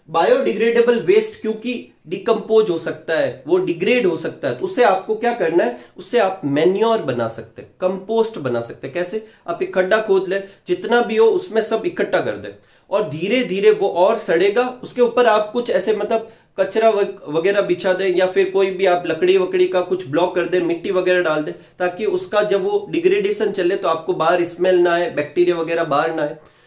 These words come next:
जब वो degradation से वो हो जाएगा तो जो चीज पीछे बचेगी उसे आप compost, manure कहते हैं और इसे soil की fertility को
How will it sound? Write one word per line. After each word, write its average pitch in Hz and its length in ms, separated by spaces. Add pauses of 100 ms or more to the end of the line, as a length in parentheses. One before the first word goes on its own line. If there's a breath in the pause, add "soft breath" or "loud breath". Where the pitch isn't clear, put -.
(220 soft breath)
जब 240 160
वो 240 140
degradation 240 720
से 240 100
वो 226 140
हो 190 180
जाएगा 196 400
तो 202 220
जो 156 280
चीज 220 300
पीछे 202 340
बचेगी 175 520 (140 loud breath)
उसे 196 160
आप 180 260
compost, 165 600
manure 156 420
कहते 123 300
हैं - 120
और 175 160
इसे 175 180
soil 190 320
की 190 120
fertility 175 600
को 196 320